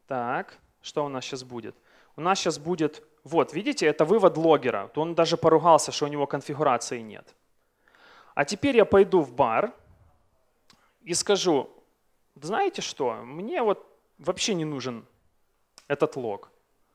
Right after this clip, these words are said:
А я просто добавлю аннотацию log for J два. Ба-бам, у меня все компилируется. Я запускаю и увижу ровно тот же самый behavior.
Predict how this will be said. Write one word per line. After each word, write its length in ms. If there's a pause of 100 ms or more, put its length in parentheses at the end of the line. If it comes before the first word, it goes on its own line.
(220)
А 80
я 100
просто 320
добавлю 420
аннотацию 840
log 500 (340)
for 220
J 260
два. 360 (1040)
Ба-бам, 540 (480)
у 60
меня 240
все 160
компилируется. 1040 (760)
Я 140
запускаю 720
и 100
увижу 340
ровно 280
тот 160
же 80
самый 340
behavior. 580